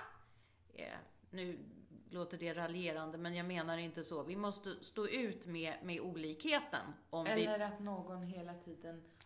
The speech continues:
Speaker 2: återrapporterar vad du har sagt i predikan.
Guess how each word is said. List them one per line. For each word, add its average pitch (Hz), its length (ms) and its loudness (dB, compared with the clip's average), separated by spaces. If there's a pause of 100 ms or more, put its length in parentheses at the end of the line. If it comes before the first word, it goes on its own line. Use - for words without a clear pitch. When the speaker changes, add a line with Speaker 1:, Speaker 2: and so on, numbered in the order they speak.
(100)
Speaker 2:
återrapporterar 180 1300 -4
vad 165 120 -6
du 160 60 -8
har 160 80 -6
sagt - 380 -12
i - 20 -8
predikan. 170 640 -8